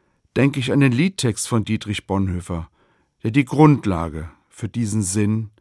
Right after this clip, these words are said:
in wunderbare Worte bringt. „Von guten Mächten wunderbar geborgen,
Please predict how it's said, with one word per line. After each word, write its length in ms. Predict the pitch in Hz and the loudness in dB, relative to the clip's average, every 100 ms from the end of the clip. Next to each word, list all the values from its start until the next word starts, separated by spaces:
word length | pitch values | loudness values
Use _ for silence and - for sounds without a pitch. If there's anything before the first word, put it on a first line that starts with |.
| _ _ _ | _ _ _
in 160 | 127 127 | 0 4
wunderbare 560 | 151 156 135 135 131 | 4 4 4 2 0
Worte 320 | 113 104 - - | -2 -2 -4 -14
bringt. 520 | 78 73 82 - - _ _ _ _ _ _ _ _ _ _ _ | -16 -16 -14 -18 -20 _ _ _ _ _ _ _ _ _ _ _
„Von 240 | - 117 113 | -4 0 4
guten 400 | 135 160 147 131 | 4 6 4 4
Mächten 460 | 147 - - 147 | 2 0 -4 -2
wunderbar 420 | 127 160 143 123 113 | 2 4 4 2 0
geborgen, 680 | 107 101 98 107 123 131 | -2 -2 -2 -2 -2 -4